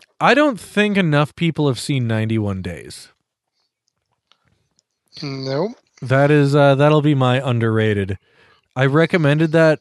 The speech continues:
Speaker 1: for my, um, Anime Secret Santa this past Christmas, and, uh, the podcast that got it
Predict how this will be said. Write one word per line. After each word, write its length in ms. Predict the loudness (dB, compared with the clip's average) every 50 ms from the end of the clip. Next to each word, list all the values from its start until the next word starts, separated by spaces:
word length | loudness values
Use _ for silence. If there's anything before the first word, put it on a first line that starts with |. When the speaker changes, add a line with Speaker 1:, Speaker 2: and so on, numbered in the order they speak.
| _
Speaker 1:
for 380 | -20 -18 -8 -4 -2 0 0 0
my, 440 | 0 0 0 0 0 0 0 0 0
um, 580 | 0 -2 -2 -4 -4 -6 -8 -8 -10 -12 -14 _ -4
Anime 300 | -2 -2 0 0 0 -2
Secret 340 | 0 -2 -4 -4 -4 -6 -4
Santa 480 | -4 -2 -2 -2 0 0 -2 -2 -4 _ _ _ _ _ _ _ _ _
this 180 | -4 -4 -4
past 360 | -2 0 2 2 2 0 -4
Christmas, 640 | -4 -4 -4 -4 -4 -4 -2 -2 -2 -4 -6 -12 _ _ _ _ _ _ _ _ _ _ _ _
and, 480 | -6 -4 -2 -2 0 -2 -2 -4 -2 -2
uh, 340 | -2 -2 -2 -2 -2 -4 -6
the 200 | -6 -6 -8 -8
podcast 720 | -8 _ -6 -2 -2 -2 -2 -2 -2 -2 -2 -2 -2 -4 _
that 160 | -14 -10 -6
got 240 | -2 0 0 2 0
it 120 | 0 -2